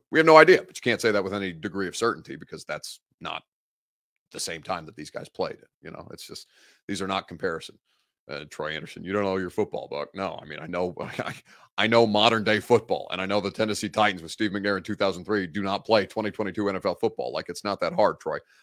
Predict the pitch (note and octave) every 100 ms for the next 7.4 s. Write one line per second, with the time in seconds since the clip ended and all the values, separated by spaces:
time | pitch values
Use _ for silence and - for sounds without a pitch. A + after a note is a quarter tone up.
0 | - G#2+ A#2+ F#2+ _ _ _ _ _ _
1 | _ - C3+ B2+ C#3+ C3+ C#3+ C#3 C#3 C3+
2 | C3 C3 C3+ - F#2+ - G2 G#2 A2 A2+
3 | G2 A2+ A2 G#2+ G#2+ G#2 G2+ F2+ - G2
4 | F#2+ F#2+ F#2+ - E2+ - G2 - - G2+
5 | F#2 F#2+ F#2 E2+ F2 - F2 E2 - F2+
6 | A1 - G2+ D2+ _ _ _ - F2+ -
7 | A#2+ A#2+ A#2 A2+